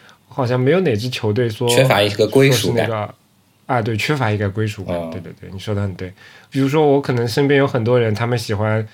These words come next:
Speaker 1: 德国足球的精神啊，意大利足球的帅气啊，或者说巴西足球的这种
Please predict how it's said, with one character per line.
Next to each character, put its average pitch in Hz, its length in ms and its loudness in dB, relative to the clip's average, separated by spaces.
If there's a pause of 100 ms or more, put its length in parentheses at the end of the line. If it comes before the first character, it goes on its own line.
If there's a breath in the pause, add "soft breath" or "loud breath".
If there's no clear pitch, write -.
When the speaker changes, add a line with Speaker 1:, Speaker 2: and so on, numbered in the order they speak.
(220 loud breath)
Speaker 1:
德 135 180 4
国 127 140 6
足 117 160 2
球 113 120 -2
的 110 120 2
精 127 260 2
神 107 180 0
啊， 95 400 -2
意 131 140 -2
大 127 160 2
利 123 100 0
足 117 160 -4
球 110 140 -2
的 110 140 0
帅 117 300 2
气 107 300 -6
啊， 95 300 0
或 117 240 -2
者 104 160 0
说 110 300 0 (320 loud breath)
巴 120 180 2
西 123 180 -4
足 110 220 -6
球 110 180 -2
的 107 140 2
这 117 140 0
种 98 360 -4